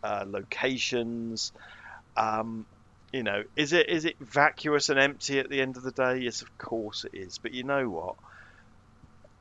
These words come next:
We need a few blockbusters on this list,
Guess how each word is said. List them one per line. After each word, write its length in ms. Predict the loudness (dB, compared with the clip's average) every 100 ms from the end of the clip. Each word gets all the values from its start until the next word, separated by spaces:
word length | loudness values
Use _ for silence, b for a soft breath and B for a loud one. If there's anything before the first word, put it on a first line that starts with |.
| -20 -20 -20 -20 -20 -4
We 180 | 0 2
need 180 | 2
a 40 | 2
few 220 | -4 -8
blockbusters 680 | 0 0 0 -4 -2 -4 -2
on 140 | -2
this 260 | -4 -6 -4
list, 400 | -4 -6 -8